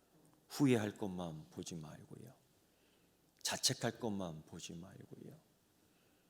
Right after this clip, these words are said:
남 이렇게 저렇게 얘기하지 말고요. 제일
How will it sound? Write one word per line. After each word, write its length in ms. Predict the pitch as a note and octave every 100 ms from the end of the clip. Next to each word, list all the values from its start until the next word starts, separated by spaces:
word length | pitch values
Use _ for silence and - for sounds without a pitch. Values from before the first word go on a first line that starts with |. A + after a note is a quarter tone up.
| _ _ _ _ _
남 440 | G2+ G2+ G2+ F#2 - - - -
이렇게 540 | G#2 F#2+ - - E2 C2+ - -
저렇게 520 | - A#2 C3+ - C3+ A#2
얘기하지 600 | G2+ F#2+ G#2 F2+ F2 F2
말고요. 580 | F2 - - - - - _ _
제일 420 | - - - -